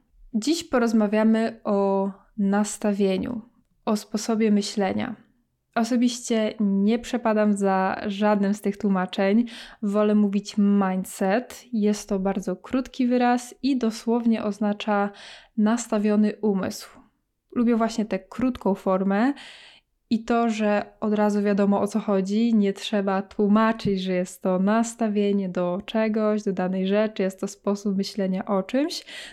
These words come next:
tylko to, tak jak mówię, krótko tłumaczę o tym, że nastawiamy swój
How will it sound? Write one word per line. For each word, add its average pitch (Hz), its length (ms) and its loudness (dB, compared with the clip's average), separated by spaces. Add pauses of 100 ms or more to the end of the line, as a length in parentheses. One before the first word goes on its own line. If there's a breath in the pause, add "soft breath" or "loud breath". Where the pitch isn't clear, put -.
tylko 302 260 0
to, 226 560 0
tak 240 160 0
jak 226 140 2
mówię, 190 360 2
krótko 262 460 -4
tłumaczę 214 480 0
o 214 120 0
tym, 208 260 0
że 190 440 0
nastawiamy 214 760 2
swój 196 300 -4